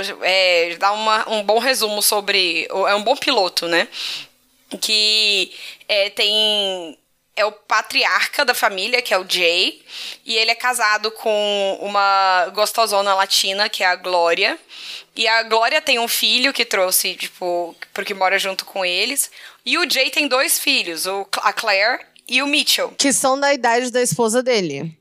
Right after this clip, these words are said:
Speaker 1: Exatamente, que são da idade da esposa dele. E, é, esses, e cada um, a Claire tem três filhos,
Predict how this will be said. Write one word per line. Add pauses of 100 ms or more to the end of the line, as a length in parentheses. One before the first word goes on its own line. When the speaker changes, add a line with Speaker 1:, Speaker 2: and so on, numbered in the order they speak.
(140)
Speaker 1:
Exatamente,
que
são
da
idade
da
esposa
dele. (460)
E, (460)
é,
esses,
e
cada
um,
a
Claire
tem
três
filhos,